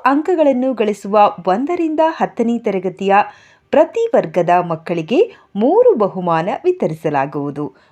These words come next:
ಪ್ರಥಮ ಬಹುಮಾನ ಸೈಕಲ್, ದ್ವಿತೀಯ ಬಹುಮಾನ ಸ್ಟಡಿ ಟೇಬಲ್, ಪ್ರತಿಯೊಬ್ಬ ಬಹುಮಾನ ಸ್ಮಾರ್ಟ್ ವಾಚ್. ಸಂಪರ್ಕಿಸಬೇಕಾದ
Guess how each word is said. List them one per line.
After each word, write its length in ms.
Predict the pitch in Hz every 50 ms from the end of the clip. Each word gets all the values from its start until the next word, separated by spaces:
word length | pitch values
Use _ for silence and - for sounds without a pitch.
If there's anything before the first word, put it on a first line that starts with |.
| _ _ _
ಪ್ರಥಮ 400 | - 185 165 156 - 180 185 190 185 185
ಬಹುಮಾನ 440 | 185 185 208 208 214 220 226 233 247 247 240 -
ಸೈಕಲ್, 400 | - 240 254 247 254 339 403 494 554 - - _ _ _ - 196 175
ದ್ವಿತೀಯ 360 | 202 302 359 359 - 539 494 415 269 233
ಬಹುಮಾನ 440 | 226 220 226 220 214 208 202 208 220 214 226 226 -
ಸ್ಟಡಿ 320 | - - 262 262 254 359 359 370
ಟೇಬಲ್, 400 | - 196 185 185 185 202 202 208 202 - - _ _ _ -
ಪ್ರತಿಯೊಬ್ಬ 500 | - 180 180 - - 196 185 180 165 170 180 175 180 180 - _ _ _ _ - 185 196
ಬಹುಮಾನ 540 | 240 262 - - 370 381 370 330 294 240 220 208 208 214 214 - _ _ _ -
ಸ್ಮಾರ್ಟ್ 400 | - - 320 330 339 349 330 - 156 156
ವಾಚ್. 260 | 147 143 - - - - _ _ _ _ _ - -
ಸಂಪರ್ಕಿಸಬೇಕಾದ 1500 | - 190 - 359 359 - 427 403 - 311 247 - - 190 175 175 - - _ _ - 180 175 160 - 175 160 151 151